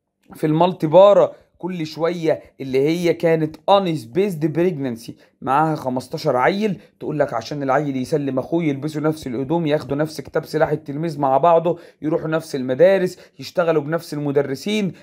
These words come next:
فتلاقي ان العيال كلها انسبيسد. ليه؟ يحصل ديبليشن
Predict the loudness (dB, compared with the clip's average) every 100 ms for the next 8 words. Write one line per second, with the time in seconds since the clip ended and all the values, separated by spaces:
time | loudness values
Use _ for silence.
0 | _ -10 -4 -4 -2 0 2 2 0 0
1 | 6 6 6 2 0 -6 -6 -6 -8 -18
2 | _ -14 -4 0 2 0 -2 _ -4 -4
3 | -4 -4 -4 -4 -8 0 0 2 0 -2